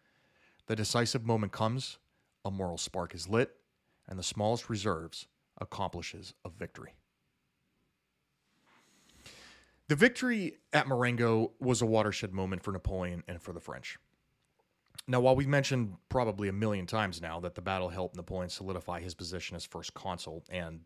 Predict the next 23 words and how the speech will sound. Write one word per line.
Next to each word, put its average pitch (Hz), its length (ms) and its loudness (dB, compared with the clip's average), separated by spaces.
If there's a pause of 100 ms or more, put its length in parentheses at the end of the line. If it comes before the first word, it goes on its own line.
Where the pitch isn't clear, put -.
(120)
put 107 180 -4
to - 80 -12
bed 87 200 -4 (120)
any 101 180 -4
inklings 90 400 -8
of 82 120 -16
counter 101 280 -4
coup - 180 -8
back 85 220 -8
in - 80 -20
Paris, 90 420 -6 (760)
the 123 140 -4
battle 185 540 4
also 139 280 2
furthered 101 460 -2
the 98 80 -2
seeming 101 380 -2
aura 104 320 2
of 98 180 -6
invincibility 87 720 -6
that 85 160 -10
surrounded 87 480 -8
Napoleon. - 420 -12